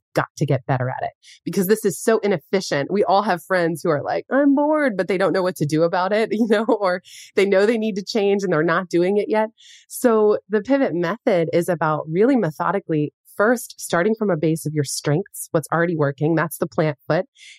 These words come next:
and your one-year vision. What do you want a year from now? What does success look like? Now these are your known variables. So this brackets where you are now and where you want to end up. So then the second stage, scan,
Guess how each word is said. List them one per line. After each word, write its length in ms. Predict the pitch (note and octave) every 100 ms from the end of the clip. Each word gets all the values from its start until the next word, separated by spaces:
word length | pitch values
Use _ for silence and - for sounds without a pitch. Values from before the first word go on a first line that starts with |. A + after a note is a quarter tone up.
| -
and 280 | A#3 D#4 E4
your 120 | C4
one-year 380 | A3 A3 A3 G#3
vision. 480 | D#3+ F#3 F#3+ D3+ D3+
What 140 | D#3+
do 40 | G#3+
you 120 | A#3+
want 180 | G3+ F#3+
a 60 |
year 180 | E3 F3+
from 200 | F#3+ D3+
now? 200 | D#3 D3
What 120 | D#3
does 140 | F#3 -
success 420 | F3 - E3+ -
look 160 | D#3+ -
like? 220 | D3 D3 _ _ - - - -
Now 320 | G#3+ B3 E4
these 180 | D4 C#4+
are 80 | C4
your 160 | A#3
known 320 | G#3+ G#3 G#3+
variables. 640 | F3 F#3 F#3+ D#3+ - D#3+ -
So 120 | G3
this 220 | A#3 -
brackets 440 | A#3 G#3 G3 D3+
where 200 | D#3+ F3
you 160 | A3+ B3+
are 140 | A#3+
now 340 | A3 F3 D#3+ E3
and 180 | E3 D#3+
where 120 | E3
you 140 | F3+
want 180 | D#3+ C3+
to 160 | - -
end 160 | D#3
up. 140 | C#3 - _ _ - -
So 160 | - G#3
then 200 | G3+ G#3
the 80 | G#3+
second 360 | A#3+ B3+ C4+
stage, 400 | - F#3 F3 D3 -
scan, 580 | - - A#3 F#3 D#3